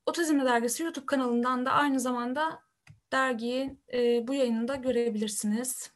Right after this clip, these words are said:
Ne zaman olacak bir sonraki yayın gibi bir şey söylemişsiniz galiba. Ama şu anda belli değil. Farklı bir konuda yapabiliriz.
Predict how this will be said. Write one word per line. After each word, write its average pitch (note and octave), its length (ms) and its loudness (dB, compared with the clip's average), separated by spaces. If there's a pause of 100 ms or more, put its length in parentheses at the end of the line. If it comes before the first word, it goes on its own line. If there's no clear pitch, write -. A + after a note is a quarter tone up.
(1900)
Ne C#4+ 180 0
zaman F4 220 0
olacak B3+ 340 0
bir B3+ 60 -2
sonraki B3+ 360 0
yayın B3+ 200 2
gibi A3+ 280 -6
bir A#3+ 60 -6
şey E4 200 -2
söylemişsiniz C#4+ 600 -2
galiba. A3+ 500 -6 (960)
Ama E4 160 0
şu F4 160 2
anda D#4+ 240 2
belli D4 280 -2
değil. A#3+ 360 -4 (580)
Farklı D4 300 0
bir A#3 80 -2
konuda A#3 340 -2
yapabiliriz. G3+ 800 -6